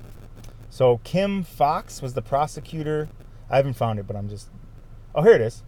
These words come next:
Perfect. Special Prosecutor Kim Fox's office. Okay, this is breaking news a few days ago. Kim Fox is the Chicago prosecutor who, uh,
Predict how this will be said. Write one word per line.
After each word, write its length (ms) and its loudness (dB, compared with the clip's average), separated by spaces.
Perfect. 300 -8
Special 440 4
Prosecutor 800 0
Kim 220 0
Fox's 760 -4
office. 680 -4
Okay, 220 0
this 120 -4
is 120 -6
breaking 800 0
news 680 -4
a 80 -6
few 180 -8
days 260 -2
ago. 340 -2
Kim 160 0
Fox 320 2
is 100 -8
the 100 -4
Chicago 460 0
prosecutor 720 0
who, 520 -4
uh, 300 0